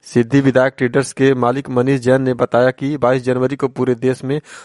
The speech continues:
दीप उत्सव मनाया जाएगा। श्री राम के प्राण प्रतिष्ठा में गोरखपुर से व्यापारी संगठन के लोगों ने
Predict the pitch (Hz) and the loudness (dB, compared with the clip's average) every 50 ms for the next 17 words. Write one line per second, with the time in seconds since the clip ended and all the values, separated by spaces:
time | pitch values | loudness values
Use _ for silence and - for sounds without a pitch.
0 | - - 127 143 143 - 143 123 - - 131 123 123 123 123 131 143 139 147 147 | -10 0 2 2 2 4 2 0 2 2 0 2 2 2 2 2 2 4 4 4
1 | 143 135 139 127 - - 127 120 120 123 131 139 135 139 135 131 - - 120 123 | 4 4 0 -2 -2 -4 -4 0 0 0 0 0 -2 -8 -10 -8 -2 0 2 2
2 | 135 135 - 131 120 - 127 117 - - - 139 131 131 139 151 _ - - - | 2 0 -4 -10 -10 -8 -8 -8 -6 -2 -2 -2 -2 -2 -6 -6 _ -18 -20 -20
3 | _ _ - 127 123 131 143 160 - - 147 127 - 147 139 127 131 127 123 - | _ _ -6 0 2 4 4 2 0 -2 -4 -2 0 0 0 2 4 2 2 2
4 | 123 123 135 139 - - 131 127 127 120 - 147 139 131 - 131 135 139 _ _ | 0 0 0 -2 -4 -6 -6 -6 -6 -4 -4 -6 -6 -4 -4 -4 -4 -4 _ _
5 | _ _ _ _ _ _ _ _ _ _ _ _ _ _ _ _ _ _ - 135 | _ _ _ _ _ _ _ _ _ _ _ _ _ _ _ _ _ _ -4 0
6 | 123 120 131 143 147 156 - 185 180 180 | 4 6 6 6 6 4 4 2 2 -2